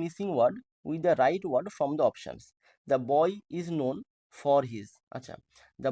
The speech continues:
boy is known, সেই বা-, ছেলেটা পরিচিত তার কে সাহসিকতার জন্য। সাহসিকতা বলতে এখানে নাউন বসবে, দেখো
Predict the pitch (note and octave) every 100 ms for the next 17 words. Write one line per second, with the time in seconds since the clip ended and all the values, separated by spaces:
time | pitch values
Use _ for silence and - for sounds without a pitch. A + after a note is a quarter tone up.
0 | B2+ D3 E3+ G3+ G3+ F3+ C3+ E3+ F3+ -
1 | - D3+ D3+ - B2 - C#3+ D#3 - D3
2 | B2+ B2 G3+ C3+ D#3 A3 _ _ D#3 -
3 | - D#3 F#3+ G3+ D#3 C3 G#2+ G2 E2 D2+
4 | - A#2 C#3+ D#3 E3 F3 G3+ F3+ C#3+ D#3+
5 | E4+ _ _ _ _ _ _ _ _ _
6 | _ _ C#3 C3+ D3 F#3+ F#3+ A2 G#2 -
7 | A#2+ A#2+